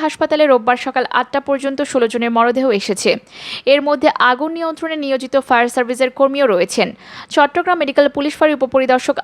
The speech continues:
আলাউদ্দিন তালুকদার এসব তথ্য নিশ্চিত করেছেন। সকাল আটটা বিশ মিনিটের দিকে ঘটনাস্থল পরিদর্শনে আসেন পুলিশ চট্টগ্রাম রেঞ্জের ডিআইজি আনোয়ার হোসেন। তিনি বলেন, এখন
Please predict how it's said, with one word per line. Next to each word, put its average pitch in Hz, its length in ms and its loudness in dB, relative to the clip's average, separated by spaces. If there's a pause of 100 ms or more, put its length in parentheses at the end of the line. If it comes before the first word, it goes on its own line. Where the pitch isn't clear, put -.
আলাউদ্দিন 285 440 2
তালুকদার 254 380 4
এসব 247 240 -2
তথ্য 277 140 -2 (140)
নিশ্চিত 226 320 -8
করেছেন। 180 340 -2 (460)
সকাল 262 220 2 (200)
আটটা 262 240 -2
বিশ 277 220 -4
মিনিটের 285 340 -4
দিকে 269 160 0 (460)
ঘটনাস্থল 302 600 0 (100)
পরিদর্শনে 262 500 2 (100)
আসেন 254 280 -4
পুলিশ 226 200 -6 (320)
চট্টগ্রাম 269 420 2
রেঞ্জের 247 380 0
ডিআইজি 220 320 0 (140)
আনোয়ার 240 300 0
হোসেন। - 280 -2 (400)
তিনি 302 240 -6
বলেন, 214 180 2 (180)
এখন 277 180 -8